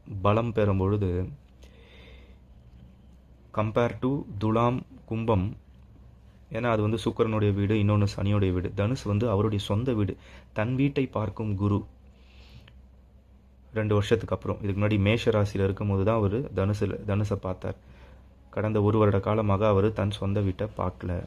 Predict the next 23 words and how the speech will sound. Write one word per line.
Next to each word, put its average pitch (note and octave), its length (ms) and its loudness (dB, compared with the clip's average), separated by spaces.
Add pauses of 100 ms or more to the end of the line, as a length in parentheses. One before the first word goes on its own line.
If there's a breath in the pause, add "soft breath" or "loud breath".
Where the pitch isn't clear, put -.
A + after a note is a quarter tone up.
உச்ச G#2 260 -4
வீட்டையும் G2 380 -2
பார்க்கல. - 300 -4 (500 loud breath)
இப்போ - 180 -12
மிதுனத்துல A2 480 0
வந்து F#2+ 460 0
திருப்பி A2 280 -6
தனுசு G2+ 360 0
மண்டலத்தை F2+ 500 -4
பார்க்கிறார். E2+ 440 -8 (440 soft breath)
இதோடைய B2 460 4
பலன் G#2 300 0
வந்து G2+ 200 0
கொஞ்சம் G#2 360 -2
கூடுதலாவே B2 400 2
இருக்கும். - 340 -4 (640 soft breath)
துலாமை G#2+ 400 2
விட, G#2 200 2
கும்பத்தை G2+ 460 -2
விட G#2 240 -2
தனுசு G2+ 480 -4 (360)
வந்து G2+ 260 -4
இன்னும் A#2 320 -2